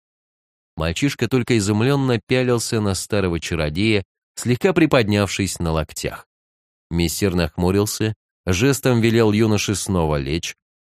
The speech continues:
опустил ему на лоб ладони, словно стараясь дотянуться мыслеречью до сознания раненого. Удалось или нет, Клара точно не поняла. Раненый вздрогнул, но ничего не сказал, не попытался заговорить и даже напротив притих.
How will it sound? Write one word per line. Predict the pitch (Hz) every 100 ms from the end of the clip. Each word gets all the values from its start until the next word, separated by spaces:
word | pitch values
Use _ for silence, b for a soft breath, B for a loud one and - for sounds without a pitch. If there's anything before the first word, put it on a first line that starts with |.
| _
опустил | 107 143 143 190 170
ему | 131 127
на | 117
лоб | 107 98 90
ладони, | 80 73 87 120 120
словно | - 87 87 87 82 76
стараясь | - 117 123 135 98
дотянуться | 92 104 98 110 - - 98
мыслеречью | 95 92 - 80 82 101 - 104 92
до | 82
сознания | 76 92 73 82 80 80 78
раненого. | 85 80 73 65 64 - _ _ _ _ _ -
Удалось | 85 82 98 104
или | 80 80
нет, | 104 131 - _ _ _
Клара | 113 139 139
точно | - 135 - 123 117
не | 120
поняла. | - 135 127 87 64 _ _ _ _
Раненый | 147 175 156 143
вздрогнул, | 113 85 110 135 127 117 - _ -
но | 127
ничего | 127 113 117 107
не | 101
сказал, | 90 - 85 98 110 90 _ _ -
не | 120
попытался | 117 131 139 165 147 135
заговорить | 113 110 107 120 123
и | -
даже | 110 95 101
напротив | 101 127 135 127 113
притих. | - 101 - - -